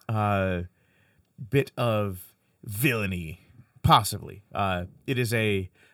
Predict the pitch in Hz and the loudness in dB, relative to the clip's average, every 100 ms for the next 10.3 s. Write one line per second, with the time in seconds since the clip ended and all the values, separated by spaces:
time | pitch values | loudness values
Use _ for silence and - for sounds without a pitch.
0 | _ - 95 95 - - 147 131 135 139 | _ -6 -2 -2 -4 -4 -2 -2 2 2
1 | 104 104 147 175 160 - - 214 - - | 2 4 4 4 2 -4 -4 -6 -6 -14
2 | - _ _ _ _ - - _ 117 110 | -20 _ _ _ _ -20 -20 _ 0 0
3 | 101 92 104 175 202 175 - 127 127 - | 0 -2 2 2 2 -2 2 2 0 -6
4 | - - _ - 139 127 127 110 - 190 | -20 -20 _ -6 -4 -2 -2 -2 2 2
5 | 185 165 143 139 120 117 147 139 127 - | 2 0 -2 -2 -4 -2 -2 -2 -6 -6
6 | 117 120 110 104 - 175 147 117 - 87 | -6 -6 -8 -10 -6 0 2 2 -4 -16
7 | - - - _ - _ _ 120 113 101 | -14 -16 -18 _ -20 _ _ -2 0 2
8 | 131 123 123 120 156 151 233 233 _ _ | 2 2 -2 -4 0 0 0 -6 _ _
9 | _ - 123 113 127 117 113 92 87 - | _ -8 -6 -4 -2 0 0 0 -6 -8
10 | 98 110 - | -14 -14 -14